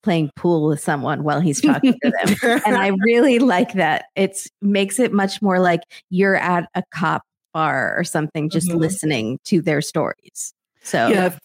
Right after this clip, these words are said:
Speaker 3: felt very much like that.
Speaker 1: Yeah,
Speaker 3: And the
Speaker 1: I
Speaker 3: way
Speaker 1: liked
Speaker 3: they,
Speaker 1: that
Speaker 3: the way
Speaker 1: element.
Speaker 3: they interact is very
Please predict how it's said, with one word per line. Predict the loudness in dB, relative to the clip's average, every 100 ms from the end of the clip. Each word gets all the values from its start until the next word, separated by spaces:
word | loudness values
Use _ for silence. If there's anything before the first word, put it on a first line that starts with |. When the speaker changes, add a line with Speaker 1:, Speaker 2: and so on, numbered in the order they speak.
| _
Speaker 3:
felt | -4 -4
very | -4 -4
much | -4 -4 -4
like | -4 -4
that. | -6 -6 -8 -14 -6 0
Speaker 1:
Yeah, | 2
Speaker 3:
And | 2
the | 2
Speaker 1:
I |
Speaker 3:
way | 2
Speaker 1:
liked | 0
Speaker 3:
they, | 2 2 2
Speaker 1:
that | 2
Speaker 3:
the |
way | 2 2
Speaker 1:
element. | 0 -2 -6 _
Speaker 3:
they |
interact | -4 -4 -6
is | -6 0
very | 2 4 4 2 0